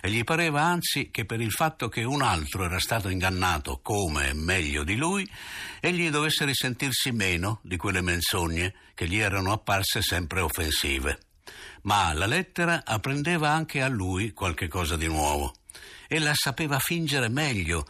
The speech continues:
di quanto egli avesse sospettato. Il giorno prima ella aveva ingannato persino il Balli con l'espressione di gioia che aveva avuto al pensiero di andare per la prima volta ad un veglione.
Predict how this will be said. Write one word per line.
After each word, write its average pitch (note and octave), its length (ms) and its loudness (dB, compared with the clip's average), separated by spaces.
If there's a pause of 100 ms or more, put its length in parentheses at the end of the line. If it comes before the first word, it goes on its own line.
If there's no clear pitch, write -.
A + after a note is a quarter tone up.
di G#2+ 140 -2
quanto G#2 340 0
egli G2+ 240 2
avesse F#2 380 0
sospettato. E2 920 -2 (440)
Il A2+ 140 0
giorno D#3 260 2
prima G#2+ 340 0
ella F2+ 400 2 (180)
aveva C#3+ 300 0
ingannato B2 560 0
persino B2 420 0
il G2+ 120 0
Balli F#2 440 0 (140)
con G2+ 160 0
l'espressione F#2+ 640 0
di E2 140 -4
gioia G2+ 360 2
che - 120 -4
aveva F2 260 0
avuto G2 460 -2 (160)
al F2+ 160 0
pensiero G2 480 0
di E2 100 0
andare E2+ 500 2 (200)
per F2+ 180 0
la F#2 140 0
prima G#2+ 300 0
volta F#2+ 340 2
ad E2 100 0
un E2+ 140 0
veglione. D2+ 720 0